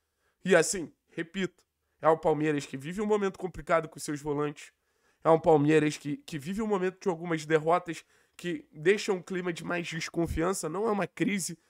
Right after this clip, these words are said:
mas mesmo assim teve protesto essa semana no Palmeiras. Então, assim, eu, eu tô muito curioso, bicho.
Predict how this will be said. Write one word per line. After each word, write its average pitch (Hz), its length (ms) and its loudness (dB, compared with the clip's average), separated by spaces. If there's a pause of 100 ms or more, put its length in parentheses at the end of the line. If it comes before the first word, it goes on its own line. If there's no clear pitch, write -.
(360)
mas 180 240 4
mesmo 165 240 0
assim 165 240 -2
teve 156 300 -4
protesto 156 720 0
essa 156 180 -4
semana 151 380 -2
no 147 80 -10
Palmeiras. 160 580 -4 (500)
Então, 165 240 4
assim, 160 280 4
eu, 170 120 4 (160)
eu 208 120 6
tô 233 120 2
muito 233 220 -4
curioso, 185 420 -2
bicho. - 220 -20